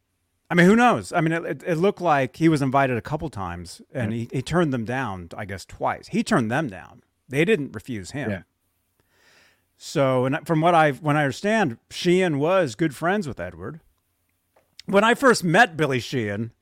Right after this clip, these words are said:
Speaker 1: back in
Speaker 2: <laughs>
Speaker 1: nineteen ninety-two, I met him a long time ago. Mister Big, I've told you guys this story. Quick story, you guys, and smash that thumbs up.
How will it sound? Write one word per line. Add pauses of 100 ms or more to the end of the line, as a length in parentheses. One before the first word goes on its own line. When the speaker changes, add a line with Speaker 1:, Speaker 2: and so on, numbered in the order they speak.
(540)
Speaker 1:
back
in
Speaker 2:
<laughs>
Speaker 1:
nineteen
ninety-two, (320)
I
met
him
a
long
time
ago.
Mister
Big,
I've
told
you
guys
this
story.
Quick
story,
you
guys,
and
smash
that
thumbs
up.